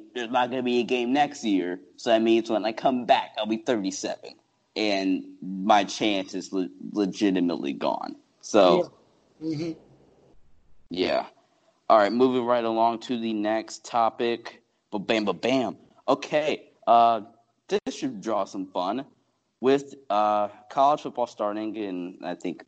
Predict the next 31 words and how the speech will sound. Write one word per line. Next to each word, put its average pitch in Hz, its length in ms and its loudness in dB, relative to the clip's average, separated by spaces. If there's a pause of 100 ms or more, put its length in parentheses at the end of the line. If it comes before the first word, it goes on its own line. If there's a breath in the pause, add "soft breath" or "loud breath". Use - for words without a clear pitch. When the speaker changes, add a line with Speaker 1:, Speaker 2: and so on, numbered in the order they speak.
(140)
Speaker 1:
end 90 200 2
of 87 180 -2
August, 82 440 2
for - 100 -4
last 87 240 4
week 82 140 -8
of 80 80 -6
August. 80 400 -4 (320)
So - 120 -2
let's 143 220 6
do 165 520 4 (100)
a 110 100 2
way 107 480 0
too 120 320 -2
early 104 220 0
college 107 340 0
football 98 340 -4
playoffs 95 360 -2
top 95 300 -4
four. 117 200 2
Warner, 117 380 -2
who 104 240 -4
is 117 160 -4
your 82 100 -6
top - 320 -4
four? 62 260 -6 (760)
Speaker 2:
All 175 80 2
right, 147 220 0
so, 170 300 6
um, 139 280 2 (240)
first, - 360 -2